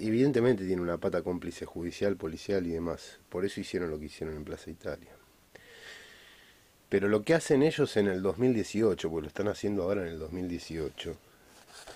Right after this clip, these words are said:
confirma que la necesidad de borrar mi cuenta de Twitter y, y mi canal de YouTube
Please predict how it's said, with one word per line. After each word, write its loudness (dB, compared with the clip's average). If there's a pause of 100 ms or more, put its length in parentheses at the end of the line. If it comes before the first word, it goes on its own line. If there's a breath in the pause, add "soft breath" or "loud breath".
(360 loud breath)
confirma 8
que 8
la 4
necesidad 4
de 8
borrar 8
mi 6
cuenta 2
de 6
Twitter 0
y, -10
y -6
mi -6
canal -2
de -2
YouTube -6